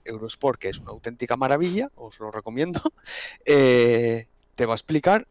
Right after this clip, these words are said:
cada jugada por qué pasa así y por qué no lo hace de otra manera. Entonces, al final, cuando llevas media hora viéndolo, mm, que te aburra más o menos, ¿vale?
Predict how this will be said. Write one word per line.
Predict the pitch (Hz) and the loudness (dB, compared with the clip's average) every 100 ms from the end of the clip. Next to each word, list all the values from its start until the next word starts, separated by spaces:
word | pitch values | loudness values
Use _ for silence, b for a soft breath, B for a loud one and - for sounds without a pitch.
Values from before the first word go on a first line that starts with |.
| _ | _
cada | - 135 123 | -2 -2 -2
jugada | - 131 165 160 | -2 0 2 2
por | 117 - | 0 -8
qué | 127 | -4
pasa | 143 156 | -2 -2
así | 156 185 233 - - | -2 -4 -6 -8 -10
y | 135 131 | -6 -6
por | 123 - 120 117 | -8 -6 -6 -4
qué | - 135 | -6 -6
no | 151 | -4
lo | 170 | 0
hace | 170 160 139 | 0 0 -2
de | |
otra | 135 120 | -4 -6
manera. | 113 123 180 123 B B B | -4 -2 0 -2 B B B
Entonces, | - 123 127 135 | -12 -10 -8 -8
al | |
final, | 127 135 156 | -6 -4 -4
cuando | 131 117 | -4 -6
llevas | 131 139 | -6 -2
media | 147 151 | 0 2
hora | 151 151 | 2 2
viéndolo, | 165 185 196 196 b b _ _ _ _ _ - | 0 -2 -2 -2 b b _ _ _ _ _ -20
mm, | 123 107 - _ _ _ _ _ _ | -20 -20 -20 _ _ _ _ _ _
que | - 131 | -2 2
te | 131 | 4
aburra | 135 175 196 196 | 2 2 2 4
más | 202 190 | 2 0
o | |
menos, | 196 220 240 - | -2 -2 -4 -6
¿vale? | - 175 233 | 2 2 2